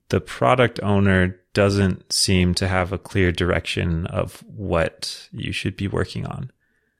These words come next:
Um, and you can impose Scrum rules on that, but it doesn't, I don't know that the Scrum rules will solve that problem. And then the, our team has six different projects we're all spo-, we're supposed to be working on all at once,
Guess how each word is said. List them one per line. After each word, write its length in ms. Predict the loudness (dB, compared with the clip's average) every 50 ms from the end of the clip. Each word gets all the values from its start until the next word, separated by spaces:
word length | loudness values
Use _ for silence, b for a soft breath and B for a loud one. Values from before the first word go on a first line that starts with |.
| _ _ _ _ _ _ _ _ _ _ _ -2
Um, 440 | 0 2 2 2 2 0 0 -4 -4 -2
and 260 | 0 2 4 4 4
you 140 | 2 0 0
can 220 | 0 2 2 4
impose 520 | 4 4 2 2 2 2 2 2 2 2
Scrum 420 | 0 -2 0 0 2 2 4 4 4
rules 300 | 4 4 4 4 4 2
on 180 | 2 2 2
that, 380 | 0 -2 -2 -4 -4 -6 -8 -10 _ _ _ _ _ _ _ _ _ _ _ _ _ _
but 200 | -4 -4 -4 -2
it 140 | -4 -4 -2
doesn't, 300 | 0 0 0 0 0 -2 0
I 120 | 0 0
don't 240 | 2 0 0 0 -2
know 180 | 0 0 0
that 220 | 0 -2 -4 -6 -4
the 100 | -4 -4
Scrum 340 | -4 -2 0 0 2 2 4
rules 280 | 4 2 2 2 0
will 100 | -2 -2 -2
solve 280 | -2 -2 -2 -4 -4
that 180 | -4 -6 -4 -4
problem. 460 | -4 -6 -4 -4 -4 -6 -6 -6 -8 _ _ _ _ _ _ _ -2
And 140 | 2 4 4
then 180 | 4 4 4
the, 280 | 6 6 6 6 6 4
our 140 | 2 2 0
team 340 | 0 -2 -2 0 0 2 2
has 200 | 2 2 2 2
six 260 | 2 0 0 0 -2
different 320 | -2 -2 -2 -2 -2 -4 -2
projects 460 | 0 0 0 0 0 -4 -4 -6 -4
we're 100 | -2 0
all 140 | 0 0 0
spo-, 280 | -2 -4 -6 -6 -4
we're 120 | -2 -2 -2
supposed 220 | 0 0 0 0
to 60 | 2 2
be 60 | 2
working 220 | 2 2 0 0
on 120 | 0 0 2
all 180 | 2 2 2
at 60 | 2 2
once, 440 | 0 0 0 0 -2 -2 -4 -4